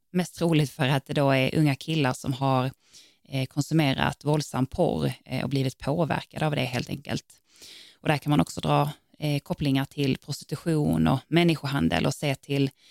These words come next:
sexköparna som, eh, som köper sex, ehm, och deras då krav på ofta våldsamma, eh, sexuella handlingar som de vill, eh, utföra då. Ehm, där vi också ser direkta,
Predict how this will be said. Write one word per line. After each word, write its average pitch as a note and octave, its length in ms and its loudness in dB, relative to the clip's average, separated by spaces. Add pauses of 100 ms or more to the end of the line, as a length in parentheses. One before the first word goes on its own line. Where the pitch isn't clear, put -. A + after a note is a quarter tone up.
(200)
sexköparna - 1200 -4
som, C#3 440 -2
eh, C3+ 360 -2
som - 160 -10
köper C#3 240 -4
sex, - 500 -8
ehm, C3 440 0 (380)
och - 100 -4
deras D3 340 4
då C#3 280 4 (100)
krav C#3+ 540 4 (160)
på C3+ 400 0
ofta C3 460 -4 (320)
våldsamma, D3+ 800 2 (240)
eh, C#3+ 160 -2
sexuella C#3 560 -2
handlingar D3+ 600 2
som D3 180 -2
de C#3 180 4
vill, C3 260 2 (160)
eh, C3+ 180 -6
utföra - 520 -4
då. C#3 180 2 (540)
Ehm, C3 420 -4
där C#3 100 -2
vi C#3+ 100 0
också - 220 -8
ser D3 160 -2
direkta, C3 640 -6